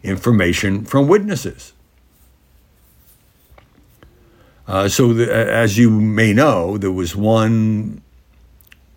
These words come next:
former friend and D A employee who said, "Look, they began this relationship in twenty nineteen because she saw them, you know, kissing and hugging." And,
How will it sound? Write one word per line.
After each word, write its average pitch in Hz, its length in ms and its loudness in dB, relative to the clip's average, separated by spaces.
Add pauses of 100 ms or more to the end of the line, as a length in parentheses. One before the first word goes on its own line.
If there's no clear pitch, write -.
(320)
former 95 340 0
friend 101 420 0
and 85 420 -4 (960)
D 104 240 2
A 90 360 0 (460)
employee 98 680 0 (960)
who 101 140 -4
said, 87 320 -2
"Look, 107 260 0
they 110 120 0
began 98 340 -2
this 85 180 -6
relationship 82 340 -4
in - 60 -14
twenty 92 220 -2
nineteen 92 400 0
because 101 220 -2
she 98 140 -4
saw 90 260 -2
them, 90 360 -4
you 90 60 -6
know, 82 120 -8
kissing 95 340 -4
and 98 100 0
hugging." 113 380 -2 (1300)
And, 123 500 2